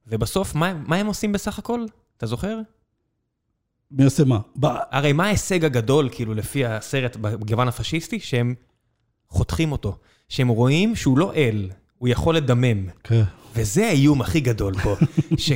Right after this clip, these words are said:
Speaker 1: שחבורה של ליטרלי משוגעים, צריך להגיד את האמת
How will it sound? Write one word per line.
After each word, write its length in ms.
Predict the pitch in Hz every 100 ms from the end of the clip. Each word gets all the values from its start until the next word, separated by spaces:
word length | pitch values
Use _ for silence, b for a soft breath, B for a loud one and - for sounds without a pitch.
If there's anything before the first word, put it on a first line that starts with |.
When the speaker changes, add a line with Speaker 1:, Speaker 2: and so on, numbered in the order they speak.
| - -
Speaker 1:
שחבורה 640 | - 123 120 120 147 202
של 280 | - 214 185 - _ -
ליטרלי 560 | 196 214 220 202 190 180
משוגעים, 600 | 165 - 143 139 123 117
צריך 280 | 165 160
להגיד 240 | 165 143 147
את 60 |
האמת 440 | 135 107 107 -